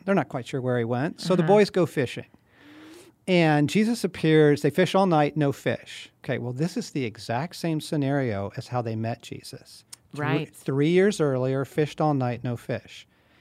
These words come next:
Speaker 1: Same boat, same beach.
Speaker 2: Oh, wow.
Speaker 1: Jesus shows up in the morning, and he keeps them from recognizing him, okay, which is really playful.
Speaker 2: Yeah.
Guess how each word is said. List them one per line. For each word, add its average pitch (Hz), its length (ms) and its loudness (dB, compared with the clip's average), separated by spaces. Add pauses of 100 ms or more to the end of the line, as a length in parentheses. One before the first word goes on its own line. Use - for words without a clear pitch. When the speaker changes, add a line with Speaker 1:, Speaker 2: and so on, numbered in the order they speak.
(160)
Speaker 1:
Same 165 440 -2
boat, 135 340 -2
same 127 400 -2
beach. - 840 -12 (380)
Speaker 2:
Oh, 180 140 -6
wow. 165 280 -8
Speaker 1:
Jesus 190 360 0
shows 170 320 -2
up 147 140 -4
in 151 120 -2
the 135 40 -2
morning, 143 720 0 (640)
and 135 460 -2
he 147 160 -6
keeps - 380 -8
them 147 200 -2
from 127 240 -6
recognizing 127 720 -6
him, 104 200 -10 (400)
okay, 143 400 -4
which - 180 -6
is 135 140 -6
really 117 180 -6
playful. 117 480 -10
Speaker 2:
Yeah. 160 300 -4